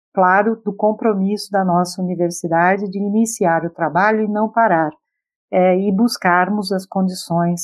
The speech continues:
de orçamento, buscarmos as condições, é, de condições, é,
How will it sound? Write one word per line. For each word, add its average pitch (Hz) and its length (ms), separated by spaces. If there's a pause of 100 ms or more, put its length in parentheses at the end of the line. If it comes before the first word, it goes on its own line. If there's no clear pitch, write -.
de 160 80
orçamento, 180 1000
buscarmos 165 680
as 156 120
condições, 156 680 (500)
é, 165 480 (340)
de 180 540
condições, 170 1040
é, 160 460